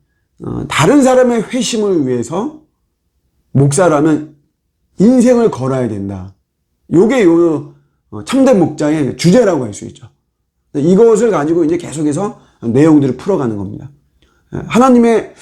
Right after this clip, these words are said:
부름을 받은 목사라면 타인의 회심을 위해서, 어, 예수 믿지 않은 사람과 또 예수를 믿어도 또 더 잘 믿게 해야 되잖아요. 그래서 그런 영혼들의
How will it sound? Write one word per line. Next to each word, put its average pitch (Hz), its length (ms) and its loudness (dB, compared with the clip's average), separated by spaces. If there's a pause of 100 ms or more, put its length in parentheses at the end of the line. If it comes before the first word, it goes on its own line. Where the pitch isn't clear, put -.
(240)
부름을 226 340 2
받은 175 240 2
목사라면 135 840 -2 (300)
타인의 254 680 2
회심을 220 440 0
위해서, 123 580 -4 (420)
어, 120 240 0
예수 135 280 4
믿지 151 180 2
않은 139 180 2
사람과 143 480 0
또 147 120 0
예수를 135 320 2
믿어도 139 680 2 (480)
또 131 540 -2
더 160 160 -2
잘 170 160 2
믿게 180 300 0
해야 160 200 -2
되잖아요. 135 520 -8 (200)
그래서 131 180 -8 (160)
그런 226 500 2
영혼들의 175 760 0